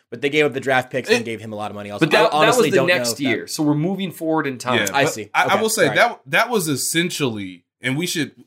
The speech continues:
Speaker 2: we should remind fans, that is essentially a free agency deal. The dude was on the franchise tag.
Speaker 1: Yeah.
Speaker 2: The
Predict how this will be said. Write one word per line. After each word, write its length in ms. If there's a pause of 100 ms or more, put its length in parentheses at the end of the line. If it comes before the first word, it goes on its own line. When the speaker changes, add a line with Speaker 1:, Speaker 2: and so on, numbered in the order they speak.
Speaker 2:
we 100
should 280
remind 520
fans, 400 (340)
that 320 (120)
is 240
essentially 560
a 40
free 320
agency 420
deal. 420
The 140
dude 360
was 160
on 160
the 80
franchise 600
tag. 400 (340)
Speaker 1:
Yeah. 240
Speaker 2:
The 480